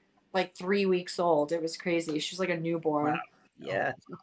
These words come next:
Speaker 1: The trust that they put in me, but I proved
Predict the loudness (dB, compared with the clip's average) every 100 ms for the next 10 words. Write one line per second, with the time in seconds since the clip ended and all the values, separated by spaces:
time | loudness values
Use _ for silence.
0 | 6 6 8 10 10 8 4 2 8 8
1 | 8 2 0 0 -6 -4 4 4 4 -4
2 | -10 -10 -12 _ _ _ _ _ _ -16
3 | -14 -12 -8 -6 -8 -12